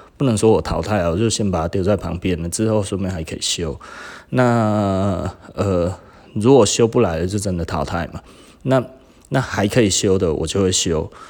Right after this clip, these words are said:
那就先放着。或者怎么样之类，因为我有点懒得修，我太多双了，我大概有六七双了。啊，为什么会这么多？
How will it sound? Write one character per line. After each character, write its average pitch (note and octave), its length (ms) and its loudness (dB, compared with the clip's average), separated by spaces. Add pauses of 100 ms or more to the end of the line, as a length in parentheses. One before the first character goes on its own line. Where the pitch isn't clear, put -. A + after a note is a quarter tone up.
(240)
那 G2 640 0 (200)
就 - 160 0
先 G#2+ 200 0
放 G2+ 280 0
着。 - 260 -6 (240)
或 A#2 80 2
者 G#2 100 4
怎 F#2+ 140 -4
么 E2+ 80 -4
样 G2 160 0
之 F2+ 140 -4
类， F2 240 0
因 G2 120 0
为 G#2+ 80 0
我 F#2 160 0
有 F#2 160 0
点 F#2 200 -2
懒 D#2 160 -6
得 E2 100 -4
修， F#2+ 180 -4
我 E2+ 80 -2
太 A2+ 160 -2
多 F#2+ 220 -2
双 F2 240 -4
了， D#2+ 100 -4
我 D#2+ 60 -4
大 G#2 160 -4
概 G2+ 100 0
有 F2+ 120 -2
六 G2 160 -2
七 - 200 -6
双 E2+ 220 -10
了。 E2+ 140 -12
啊， - 40 -12
为 C3 140 4
什 A#2 100 -2
么 F#2 120 -2
会 G#2 80 -2
这 G2+ 100 -4
么 G2 120 -2
多？ E2+ 280 -4